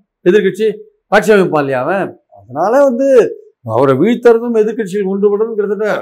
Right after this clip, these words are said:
ஒண்ணுத்துக்கு ஒண்ணு கனெக்டடான ஒரு விஷயம் தான் அது actually-ஆ வந்து. அங்க நம்பர்ஸ் குறையும் போது இங்க நம்பர்ஸ் ஆட்டோமேட்டிக்கா ஏறத்துக்கான வாய்ப்புகள் இருக்குல்ல. So போஸ்ட் போல்ல நம்ம வந்து ஒண்ணு சேர்ந்துக்கலாம் அப்படின்ற எண்ணம் வந்து காங்கிரஸுக்கு ஒரு ஆப்ஷனா வச்சிருக்காங்க. இவங்கெல்லாம் வந்து தகராறு பண்ணாங்கன்னா,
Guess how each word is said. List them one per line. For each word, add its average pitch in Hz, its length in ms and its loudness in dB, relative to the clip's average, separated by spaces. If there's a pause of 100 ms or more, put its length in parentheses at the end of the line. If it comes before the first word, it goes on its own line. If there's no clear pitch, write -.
ஒண்ணுத்துக்கு 202 380 -6
ஒண்ணு 220 140 -6
கனெக்டடான 196 760 -4
ஒரு 147 120 -6
விஷயம் 143 320 -8
தான் 131 140 -10
அது 107 140 -10
actually-ஆ 107 360 -10
வந்து. 95 180 -18 (380)
அங்க 170 220 2 (380)
நம்பர்ஸ் 214 340 2
குறையும் 220 220 4
போது 247 200 -4
இங்க 220 140 -6
நம்பர்ஸ் 190 420 -6
ஆட்டோமேட்டிக்கா 175 560 -6 (540)
ஏறத்துக்கான 170 520 2
வாய்ப்புகள் 143 400 0
இருக்குல்ல. 120 300 -8 (420)
So 220 60 2 (120)
போஸ்ட் 240 300 0
போல்ல 220 260 0
நம்ம 185 180 -4
வந்து 175 180 -2
ஒண்ணு 170 240 -4
சேர்ந்துக்கலாம் 143 400 -8
அப்படின்ற 139 360 -8
எண்ணம் 160 240 -4
வந்து 180 220 -8 (160)
காங்கிரஸுக்கு 175 640 -8
ஒரு 131 200 -2 (500)
ஆப்ஷனா 180 480 -2
வச்சிருக்காங்க. 165 540 -6 (420)
இவங்கெல்லாம் 156 420 -2
வந்து 175 160 -4
தகராறு 165 360 -2
பண்ணாங்கன்னா, 143 560 -10